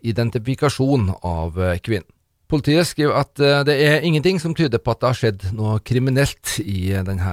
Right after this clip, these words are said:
eh, saken. Litt før, eh, klokka fjorten i dag kom det melding om at en person skal ha blitt påkjørt av en bil ved togstasjonen i Steinkjer. Det melder politiet på X.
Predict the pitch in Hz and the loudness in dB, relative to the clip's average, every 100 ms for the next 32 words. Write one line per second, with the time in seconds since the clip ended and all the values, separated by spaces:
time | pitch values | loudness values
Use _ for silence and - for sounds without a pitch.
0 | 87 90 92 87 85 - - _ _ _ | -2 -2 -4 -4 -6 -8 -16 _ _ _
1 | _ _ _ _ _ _ _ _ _ _ | _ _ _ _ _ _ _ _ _ _
2 | _ _ _ _ - _ 165 190 - - | _ _ _ _ -20 _ -2 -2 0 2
3 | 190 185 190 190 180 - 175 180 180 202 | 4 4 4 2 0 0 2 2 0 -6
4 | - 160 180 180 180 202 165 156 170 147 | -6 -4 0 4 4 2 -2 0 0 0
5 | 131 143 147 160 - 160 165 165 - 143 | -2 -2 0 0 2 0 0 -2 -2 -2
6 | - 160 196 185 - 147 147 147 - - | 0 2 2 -2 -2 0 0 0 -2 -2
7 | 117 127 131 135 160 131 139 196 196 147 | 0 0 0 0 0 -2 -2 0 0 0
8 | 139 147 156 151 151 170 110 - 107 - | 2 4 4 2 0 -2 -2 -4 -6 -2
9 | 123 147 - 143 151 180 - 202 190 135 | -2 -2 -2 0 0 0 0 0 0 2
10 | 156 220 160 - _ _ _ - 117 127 | 4 4 2 -6 _ _ _ 0 2 2
11 | 147 143 117 127 - 180 175 143 151 151 | 0 -2 0 0 0 -2 0 2 2 2
12 | 165 160 165 170 170 - 226 - - - | 2 4 4 4 2 2 -2 -4 -10 -10